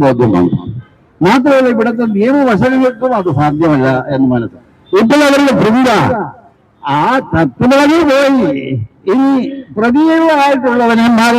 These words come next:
ഇവിടെ രക്ഷപ്പെടുത്താൻ എന്താണെന്ന് അവർക്ക് ആദ്യമേ കൊടുക്കായിരുന്നു. ഇല്ല, ഇവരെ രക്ഷപ്പെടുത്തിയാലും പ്രതി രക്ഷപ്പെടില്ല. ഈശ്വരന്റെ ശിക്ഷ അവന് കിട്ടും, ഈശ്വരന്റെ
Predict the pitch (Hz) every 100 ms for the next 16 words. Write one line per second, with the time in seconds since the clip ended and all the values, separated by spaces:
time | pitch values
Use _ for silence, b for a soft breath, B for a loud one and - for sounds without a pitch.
0 | 226 208 202 175 170 160 165 175 170 269
1 | 254 226 208 165 151 143 135 117 143 165
2 | 220 254 160 151 123 135 127 113 90 -
3 | - - - - 143 151 196 170 147 -
4 | 151 - - - - _ _ _ _ _
5 | - 170 175 240 254 233 214 339 - 311
6 | 320 294 294 330 339 302 269 226 139 -
7 | _ - 190 208 202 202 170 220 208 202
8 | 185 156 - 101 196 277 277 311 262 247
9 | 156 196 196 175 147 139 117 104 - _
10 | _ _ _ _ - 262 320 269 330 311